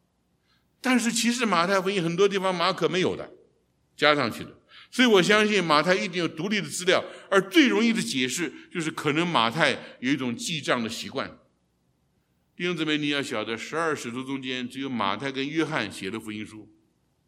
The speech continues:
而约翰是晚年的时候，当十二使徒都过世以后他才写的。所以可能马太因着他动笔的习惯，他是一个税吏，他可能也是一个刀笔吏，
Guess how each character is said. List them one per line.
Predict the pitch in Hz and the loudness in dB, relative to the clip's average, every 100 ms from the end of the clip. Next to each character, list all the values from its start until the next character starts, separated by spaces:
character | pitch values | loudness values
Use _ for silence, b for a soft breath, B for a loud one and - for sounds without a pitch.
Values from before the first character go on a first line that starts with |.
| _ _ - | _ _ 0
而 | 165 | 2
约 | 180 208 | 4 4
翰 | 202 180 | 4 4
是 | 147 160 - | 2 -2 0
晚 | 156 143 143 | 4 6 6
年 | 170 | 4
的 | 214 | 4
时 | 151 | 4
候， | 165 135 B B | 2 2 B B
当 | 180 175 | 0 2
十 | - | 2
二 | 196 185 | 4 4
使 | 151 139 | 2 -2
徒 | 151 | -4
都 | 151 220 | -2 -4
过 | 226 247 180 | -2 2 2
世 | - 160 | 2 -2
以 | |
后 | 131 | -4
他 | 135 | -6
才 | 127 123 | -4 -4
写 | - 82 | -4 -10
的。 | 69 - _ _ b b b b | -14 -20 _ _ b b b b
所 | - | 0
以 | 269 | 0
可 | 262 185 196 | 2 2 4
能 | 240 | 6
马 | 302 208 175 | 6 6 6
太 | 202 202 | 4 2
因 | 262 254 | 2 2
着 | 226 | 2
他 | 202 175 160 - - - | 2 0 -2 -8 -8 0
动 | 233 185 170 | 0 0 -4
笔 | 139 | -4
的 | 135 | -2
习 | 151 147 | -2 -4
惯， | 151 170 98 - - _ _ | -2 -2 -2 -14 -20 _ _
他 | - 170 | -4 -2
是 | 165 175 | -2 -4
一 | 165 165 | -6 -2
个 | 151 135 - - - _ _ _ _ | 0 0 -2 -14 -20 _ _ _ _
税 | 233 226 | 2 4
吏， | 190 147 - - _ _ | 2 -2 -6 -20 _ _
他 | - | -6
可 | - 147 | -4 -2
能 | 147 | -2
也 | 160 131 | 0 -2
是 | 143 | -4
一 | 165 | -8
个 | 151 151 123 - - _ - | -4 -4 -4 -12 -20 _ 2
刀 | 185 | 4
笔 | 151 127 | 4 2
吏， | 156 131 - - | 0 -2 -6 -20